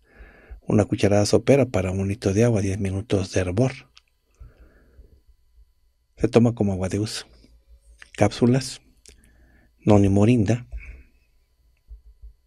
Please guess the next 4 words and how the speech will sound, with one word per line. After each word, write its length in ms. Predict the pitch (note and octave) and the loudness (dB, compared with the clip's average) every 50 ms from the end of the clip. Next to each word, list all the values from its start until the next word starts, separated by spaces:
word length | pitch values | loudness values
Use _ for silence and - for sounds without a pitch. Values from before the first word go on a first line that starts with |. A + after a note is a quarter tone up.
| _ _ _ _ _ _ - - - - - - _ | _ _ _ _ _ _ -20 -20 -20 -20 -20 -12 _
betacaroteno 800 | - A2 G#2+ - G#2+ G2 - G#2+ G2+ G2+ - - B2 A#2 A2 A#2 | 2 2 4 4 4 4 4 4 4 4 4 2 2 2 2 0
con 140 | - F#2+ | 0 -2
vitamina 580 | F#2 F#2+ - - G#2 G2+ A2+ A2+ G#2+ G2 G#2+ B2+ | -2 -2 -2 -2 -2 0 0 0 0 0 -2 -2
A, 220 | C#3 D3 - _ | -4 -8 -12 _